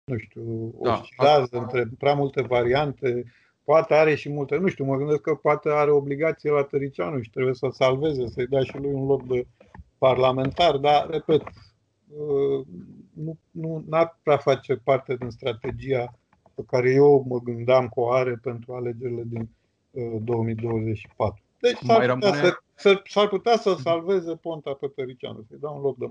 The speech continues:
Speaker 1: parlament. Doar lui, nu cred că alții din alde vor mai prinde ceva.
Speaker 2: Mai rămâne Pro-România un posibil, uh, magnet, uh, pentru, uh, dezertări din P S D sau nu mai e cazul acum?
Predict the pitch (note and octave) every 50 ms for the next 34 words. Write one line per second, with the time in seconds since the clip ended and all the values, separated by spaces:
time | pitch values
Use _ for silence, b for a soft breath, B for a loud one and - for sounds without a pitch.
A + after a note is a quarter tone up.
0 | A#2 A#2 A2+ _ C3 B2 A2+ B2 A#2 A#2 B2 - E3+ E3 F#3 F3 D#3 E3+ G3 F#3+
1 | E3 C3+ A#2+ A#2 A2+ A2+ A2 - _ - A2 G#2+ _ - A2+ A2+ A2 G#2 _ _
2 | A2+ A2+ A2 A2 A2 G#2+ G#2 A2 G#2 G2+ A2 A2+ A2+ A2 A2 B2 B2 A#2 A#2+ A#2+
3 | A2+ G#2 - - B2 A2+ A2+ G#2+ - _ _ - - - - A#2+ A#2 A#2 A#2+ A#2+
4 | B2 B2 B2+ C3+ C#3 B2 - C3 B2+ C3 B2+ B2 A#2+ A#2 A#2+ B2+ C3+ C#3 B2+ A#2
5 | A#2 A#2 A2+ G#2+ - A#2 A2+ A2+ - A#2+ A#2+ C3+ B2+ B2 A#2+ A#2 A2+ A2+ A2 A2
6 | A2 G#2+ G#2 G#2+ A2+ A2+ A2 G#2+ A2+ A#2 A#2 B2 B2 - - B2+ A#2 A#2 A2+ A2
7 | A2+ A2+ A2 G#2 - A#2 A2+ G#2+ - - A2 G#2+ G#2+ G#2+ G#2+ G#2 G#2 G#2 G#2 G#2
8 | G2+ G2+ G#2 A2 - - - A2 G#2+ G#2 G#2 G#2 G#2 A2 A2 G#2+ A2+ G#2 G#2+ -
9 | B2 A#2 A#2 A#2+ A#2 A2+ A2 A2 G#2+ - A#2 A2+ - A#2 G#2 G#2 G#2 A#2 C#3+ D#3
10 | - D3 C#3 C3+ B2 A#2 A2+ G#2+ G#2 - A2+ G#2+ G2 G#2 G2 F#2 - - G2 F2
11 | F2+ - -